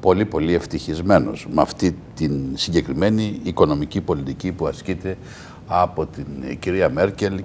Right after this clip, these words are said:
και όχι μόνο. Θέλω να σταθώ στα ζητήματα τα οποία έχουμε βιώσει εδώ στην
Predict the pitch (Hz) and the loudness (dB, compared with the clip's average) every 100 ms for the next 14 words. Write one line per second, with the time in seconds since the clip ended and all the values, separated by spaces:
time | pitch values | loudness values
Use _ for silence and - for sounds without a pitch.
0 | - - 80 85 107 107 71 62 - - | -6 2 4 4 4 4 4 0 -10 -18
1 | - - - - - - 175 170 151 123 | -20 -18 -16 -16 -16 -6 4 6 8 10
2 | 156 147 - 117 95 82 101 90 131 127 | 10 10 10 10 10 8 2 4 4 4
3 | 117 110 104 95 - 110 101 101 101 87 | 4 6 6 6 4 6 6 4 0 0
4 | 80 92 - - 98 95 92 - - 139 | 4 4 4 0 -2 -2 -2 -6 -4 0
5 | 87 - | 2 0